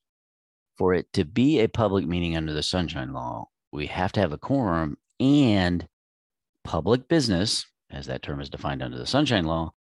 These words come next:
must be discussed, decided, or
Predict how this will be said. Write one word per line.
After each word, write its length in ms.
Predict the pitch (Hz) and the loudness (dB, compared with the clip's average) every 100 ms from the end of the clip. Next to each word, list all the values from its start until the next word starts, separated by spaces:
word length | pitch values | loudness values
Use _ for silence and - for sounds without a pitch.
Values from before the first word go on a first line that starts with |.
| _ | _
must 360 | - 95 98 - | 0 0 0 -4
be 140 | 82 | -6
discussed, 920 | 76 57 - - 110 120 117 - - - _ _ _ | -6 -6 -4 2 4 4 2 -2 -6 -18 _ _ _
decided, 600 | 87 - 78 71 73 69 - - | -4 0 0 0 -4 -6 -14 -6
or 500 | 76 78 76 73 | -2 0 -2 -4